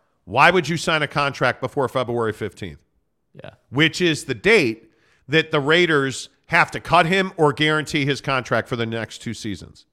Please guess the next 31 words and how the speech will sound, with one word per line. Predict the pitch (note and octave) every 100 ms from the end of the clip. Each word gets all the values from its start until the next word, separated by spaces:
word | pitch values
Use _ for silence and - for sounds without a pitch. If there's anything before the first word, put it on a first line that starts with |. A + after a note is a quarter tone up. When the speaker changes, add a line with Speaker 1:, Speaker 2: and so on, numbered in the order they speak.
| _
Speaker 2:
Yeah. | D2+ C2 - _ _ _ _ -
Speaker 1:
And | D#3 D#3 D3+ D3+
if | E3+ D#3
I'm | E3+ G#3 F#3+
Derek | G#3+ G3 -
Carr, | F#3 G#3+ E3 E3 D3+
I'm | E3
not | F#3 E3
doing | G3+ A3
that. | A2 C2 _ _ _ _ -
I, | C#3+ E3+ F3 D#3
there, | F3+ E3+
there | F3+ G3
is | F3+ C3+
no | E3 F#3 A3+
way, | G3 F#3+
shape, | F#3 - F#3 F3
or | D3+
form | E3+ E3+ D3+ -
in | D#3
my | C#3+ D#3 E3+
mind, | E3 D#3+ C#3+
if | -
you're | D3+
Derek | D3 D#3 D3 -
Carr, | D3 B2+ C#2+ - _ _ _ -
that | D#3+ D#3+
you | F3 F#3+
can, | G3+ F3+ F3 D#3 D#3 D#3+
you | E3+
can | E3+ F3+ E3 D#3+